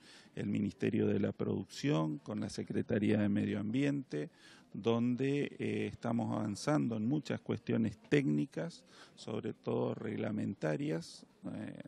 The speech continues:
donde en algún momento habrá que tomar decisiones, este, de fondo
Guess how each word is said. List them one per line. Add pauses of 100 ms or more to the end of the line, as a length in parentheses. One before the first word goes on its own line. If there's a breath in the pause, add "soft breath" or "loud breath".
donde
en
algún
momento
habrá
que
tomar
decisiones, (340 loud breath)
este,
de
fondo